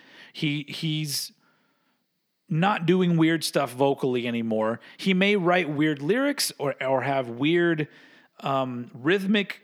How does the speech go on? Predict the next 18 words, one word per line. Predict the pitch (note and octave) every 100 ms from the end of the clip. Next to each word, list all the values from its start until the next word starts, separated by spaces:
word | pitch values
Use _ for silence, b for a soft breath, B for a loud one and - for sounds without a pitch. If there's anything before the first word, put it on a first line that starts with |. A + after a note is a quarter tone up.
| _ _ _ _ -
sort | - F#3+ F#3
of | F3+
things | - F#3+ F#3+ F#3+
he's | G3
pulling | - - F#3+ F#3+
off | F#3 F#3 F3
with | D3+ E3 -
his, | D#3+ D#3+ D3+ -
with | D#3 D#3+ D#3+
how | D3+ D3+
he's | D3+ C#3 B2+
saying | - - F3 F3+ F#3+ F#3+ F3+
or, | D3+
or, | D3+ C3 B2+
or | B2+
yelling | B2 C#3+ E3 E3+ E3+
the | D#3+
lyrics. | D#3+ E3 D#3+ D#3 -